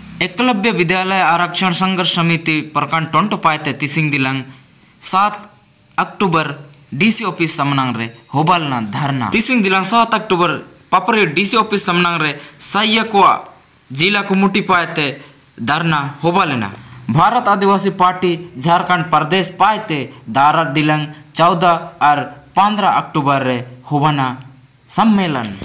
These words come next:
दोनों मर अपे अयुमतन को और नेलतन को सनाम को गालिंग पेते। ᱤᱠᱤᱨ ᱡᱤᱵᱚᱱ ᱛᱮ ᱫᱩᱞᱟᱹᱲ ᱡᱚᱦᱟᱨ। ᱱᱟ ᱫᱚ ᱠᱷᱚᱵᱚᱨ ᱠᱚ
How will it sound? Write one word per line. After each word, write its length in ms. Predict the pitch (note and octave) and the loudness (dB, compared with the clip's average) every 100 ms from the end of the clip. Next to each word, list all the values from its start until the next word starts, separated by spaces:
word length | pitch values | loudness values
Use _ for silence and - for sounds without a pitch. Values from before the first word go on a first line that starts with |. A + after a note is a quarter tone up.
| - - | -14 -2
दोनों 300 | D#3+ A#3+ B3 | 2 4 4
मर 200 | G3+ F#3 - - | 4 0 -6 -8
अपे 180 | C3 - - | -8 -6 -6
अयुमतन 440 | C#3+ D#3 E3 D#3+ D3 | -2 0 0 0 0
को 180 | D3+ C#3+ - - | -2 -4 -8 -4
और 120 | E3+ F#3 | -4 0
नेलतन 420 | F#3+ G#3+ G#3+ F#3 | 0 0 -2 -2
को 100 | D#3+ | -2
सनाम 300 | D3 D#3+ F3 | 0 0 -2
को 60 | |
गालिंग 280 | C3 B2+ C#3 | -2 0 0
पेते। 400 | C3 B2+ B2+ A2 - - _ _ _ _ - | 0 -2 0 -6 -6 -20 _ _ _ _ -6
ᱤᱠᱤᱨ 280 | G#3 G#3 G#3 B2+ | -4 0 0 2
ᱡᱤᱵᱚᱱ 300 | B2+ A#2+ A2+ | 0 0 -2
ᱛᱮ 140 | G2+ G2 - - _ _ _ | -6 -10 -18 -20 _ _ _
ᱫᱩᱞᱟᱹᱲ 380 | A2 B2+ A#2 G#2+ A2+ - | -2 0 2 0 -4 -12
ᱡᱚᱦᱟᱨ। 380 | G2 A#2 G#2+ F#2 - - - | -4 2 2 0 -8 -20 -4
ᱱᱟ 140 | F3 | -2
ᱫᱚ 100 | G3 | 0
ᱠᱷᱚᱵᱚᱨ 260 | G3+ D#3+ F3+ | 0 0 0
ᱠᱚ 120 | D#3+ | 0